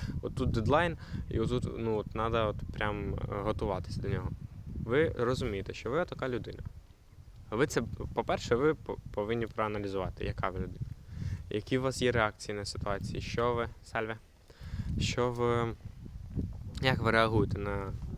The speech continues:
певні ситуації? Перше, аналіз. Друге, е, прийняття. От другий пункт, це дуже-дуже важливий і дуже-дуже складний. Прийняти себе.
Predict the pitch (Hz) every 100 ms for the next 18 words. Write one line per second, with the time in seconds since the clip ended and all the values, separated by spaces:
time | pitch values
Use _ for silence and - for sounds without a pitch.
0 | - - - - 107 104 - 180 220 -
1 | - - - - - - 160 143 - -
2 | 175 135 101 - - - - 120 147 131
3 | - - - - - - - - 107 104
4 | 101 - - 127 131 127 - - - -
5 | - - - - 110 104 127 135 127 175
6 | 147 110 120 120 113 110 107 107 107 131
7 | 160 113 101 113 120 104 110 107 - 120
8 | 110 104 - - - - - - - 165
9 | 165 101 - - - -